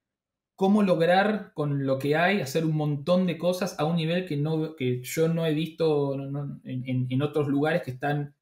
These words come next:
mejores provistos, mejores financiados, con mejores equipamientos. Y el desafío, pero tampoco la idea es romantizar la precariedad, digamos, ¿no? O sea, hay limitaciones. Hay limitaciones edilicias,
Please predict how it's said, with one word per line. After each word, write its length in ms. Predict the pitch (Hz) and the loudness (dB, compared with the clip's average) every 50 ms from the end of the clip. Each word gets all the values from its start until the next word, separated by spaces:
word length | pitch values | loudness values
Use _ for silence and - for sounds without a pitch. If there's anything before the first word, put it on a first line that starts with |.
| _ | _
mejores 340 | - 135 127 127 160 156 160 | -6 -6 -2 0 0 0 0
provistos, 500 | 160 - 151 147 147 156 156 - 147 131 | -2 0 0 2 2 0 0 -2 -4 -4
mejores 280 | 143 127 135 139 143 139 | -2 -4 -2 -4 -4 -4
financiados, 540 | 147 139 135 131 127 - 143 143 143 143 139 | -4 -4 -4 -4 -2 -2 0 0 0 -2 -2
con 140 | - 127 | -2 -4
mejores 480 | 127 123 127 135 135 135 131 131 - _ _ _ _ _ _ _ _ _ _ | -4 0 0 0 0 0 -2 -6 -10 _ _ _ _ _ _ _ _ _ _
equipamientos. 680 | 139 127 139 135 139 139 135 131 127 117 104 - 113 110 | -6 -4 -2 -2 0 0 2 2 0 0 -2 -4 -8 -6
Y 80 | 123 131 | -4 -2
el 80 | 127 | 0
desafío, 720 | 131 135 - - - - - 190 190 190 190 202 220 208 - - | 0 0 -2 -4 -4 -2 -2 0 0 2 0 0 -2 -4 -6 -4
pero 140 | 147 143 | -4 -2
tampoco 340 | 143 151 147 190 202 196 196 - | -2 -2 0 0 -2 -2 -2 -2
la 80 | 156 147 | -2 0
idea 240 | 147 160 175 180 | 2 6 6 6
es 260 | 175 175 - - - _ _ _ _ _ _ _ _ _ _ _ _ _ | 6 4 0 -8 -14 _ _ _ _ _ _ _ _ _ _ _ _ _
romantizar 680 | - - 143 139 135 139 135 131 135 127 - 262 165 165 | -4 0 0 2 2 2 0 0 -2 -2 0 0 0 2
la 140 | 160 151 | 0 0
precariedad, 580 | - 170 160 127 131 127 131 131 135 131 113 110 | 0 -2 -2 -2 0 0 2 2 2 0 -2 -4
digamos, 380 | 113 117 110 113 110 110 - - - | -6 -8 -8 -8 -10 -10 -14 -12 -8
¿no? 180 | 147 165 180 - | -8 -8 -8 -8
O 60 | - | -10
sea, 440 | - - 147 143 135 131 131 131 - - | -6 -2 0 0 2 0 0 -2 0 0
hay 180 | 156 175 180 | 0 2 2
limitaciones. 760 | 180 165 160 151 151 139 - - 123 117 113 110 - - _ _ _ _ _ _ _ _ - | 2 0 0 0 -2 -2 -4 -4 -6 -6 -6 -8 -10 -14 _ _ _ _ _ _ _ _ -2
Hay 100 | 147 156 | 0 0
limitaciones 540 | 156 156 147 151 143 127 160 156 147 127 | 0 0 -2 -2 -2 -2 -2 -2 -2 -2
edilicias, 800 | - 135 135 135 160 190 180 - - 196 202 202 - - - _ | -2 -2 -2 -2 -2 -4 -4 -4 -4 -4 -4 -6 -8 -14 -20 _